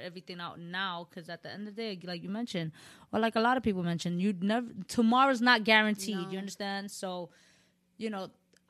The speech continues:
Speaker 1: unfortunately, you had a situation where the car accident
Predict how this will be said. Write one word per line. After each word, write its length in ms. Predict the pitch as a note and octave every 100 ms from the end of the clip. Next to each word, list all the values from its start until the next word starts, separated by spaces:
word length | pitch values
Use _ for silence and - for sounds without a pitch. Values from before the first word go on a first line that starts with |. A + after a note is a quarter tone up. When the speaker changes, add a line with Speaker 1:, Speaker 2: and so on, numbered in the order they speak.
| _ _ _ _ _ _ -
Speaker 1:
unfortunately, 760 | A3+ A3+ - C#4+ D#4 - C#4+ B3+
you 140 | A#3
had 400 | A3 - A#3+ A3+
a 240 | A3 G3 E3
situation 680 | - G3+ - G#3+ G#3 A3
where 180 | F#3+ G3+
the 100 | G3
car 300 | F#3+ - G#3+ D#3
accident 500 | F#3 - F#3+ F#3